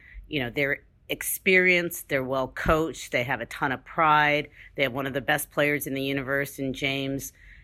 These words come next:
And I, yeah, I mean, I always thought we were going back to Oracle for a game five. The big question will be what happens Monday night, and will we be going back here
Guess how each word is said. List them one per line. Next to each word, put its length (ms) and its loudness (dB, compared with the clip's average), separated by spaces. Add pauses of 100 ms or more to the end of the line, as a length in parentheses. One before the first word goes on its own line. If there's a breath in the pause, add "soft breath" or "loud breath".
(140 soft breath)
And 480 2 (460)
I, 320 6 (100)
yeah, 360 2 (120)
I 100 4
mean, 180 2
I 180 6
always 420 4
thought 240 4
we 100 -2
were 100 0
going 260 0
back 260 2 (220)
to 340 -4
Oracle 420 -2
for 200 -2
a 80 0
game 320 -2
five. 580 2 (460 soft breath)
The 80 0
big 220 0
question 460 -2
will 80 -2
be 300 -2
what 180 -2
happens 720 -2
Monday 420 -2
night, 340 -2
and 220 -4
will 160 -2
we 220 -4
be 160 -6
going 480 -4
back 280 0
here 540 2